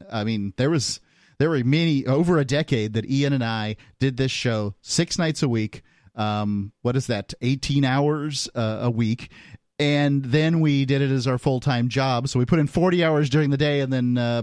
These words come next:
you know, twenty hours in the night, um, each week.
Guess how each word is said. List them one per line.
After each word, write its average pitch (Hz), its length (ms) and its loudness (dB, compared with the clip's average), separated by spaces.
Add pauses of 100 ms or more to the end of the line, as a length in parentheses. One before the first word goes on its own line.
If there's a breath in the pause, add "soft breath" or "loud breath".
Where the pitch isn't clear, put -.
you 131 80 2
know, 120 100 0
twenty 143 320 0
hours 123 300 0
in 120 80 -2
the 113 80 -4
night, 131 300 -2 (420 loud breath)
um, 110 240 0
each 120 240 -2
week. 110 260 0